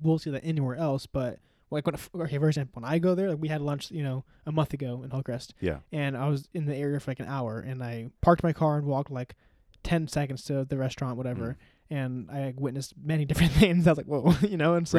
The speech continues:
Speaker 2: Really?
Speaker 1: yeah, and I, and remember that's, like, in a little, like, little plaza.
Speaker 2: That's right.
Speaker 1: And, um, yeah, and, and I noticed a lot, mm, but again, I don't live there, so I think it has to go back to
Speaker 2: Hmm.
Speaker 1: you're around it, you know,
Speaker 2: Yeah,
Speaker 1: like,
Speaker 2: that
Speaker 1: every day, all day.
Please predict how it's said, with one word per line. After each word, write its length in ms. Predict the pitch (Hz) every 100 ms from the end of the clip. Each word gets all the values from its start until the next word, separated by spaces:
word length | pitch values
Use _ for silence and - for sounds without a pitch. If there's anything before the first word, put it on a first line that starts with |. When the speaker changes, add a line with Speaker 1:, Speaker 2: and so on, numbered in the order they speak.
| 156
Speaker 2:
Really? 140 | 87 80 - 147
Speaker 1:
yeah, 200 | 170 123
and 80 | 127
I, 80 |
and 380 | 151 165 147 143 -
remember 400 | 165 156 165 151
that's, 160 | 143
like, 80 | 135
in 100 | 139
a 40 |
little, 200 | 143 151 147
like, 160 | 135 143
little 140 | 117
plaza. 360 | - 139 170 127
Speaker 2:
That's 200 | - -
right. 240 | 85 73 _ _ -
Speaker 1:
And, 440 | 156 135 123 120 117
um, 260 | 120 104 -
yeah, 200 | 143 120
and, 120 | 131
and 200 | 131 143
I 140 | 147
noticed 240 | 156 143 -
a 40 |
lot, 220 | 117 135 - 165
mm, 160 | 143
but 140 | 147 156
again, 240 | 151 143
I 80 | 135
don't 200 | 139 113
live 140 | 151
there, 160 | 131 117
so 180 | 120 117
I 60 | 120
think 260 | - 143
it 60 | 127
has 200 | 123 117
to 60 | 135
go 100 | 123
back 240 | 127 123
to 300 | - 123 120 - -
Speaker 2:
Hmm. 160 | 85 76 -
Speaker 1:
you're 180 | 156 143
around 280 | 127 131 143
it, 120 | 117 -
you 100 | 156
know, 160 | 127 135 - _ _ _ _ _ -
Speaker 2:
Yeah, 220 | 87 156
Speaker 1:
like, 100 | 151
Speaker 2:
that 80 | 147
Speaker 1:
every 140 | 135
day, 180 | 143 135
all 140 | 120
day. 240 | 131 127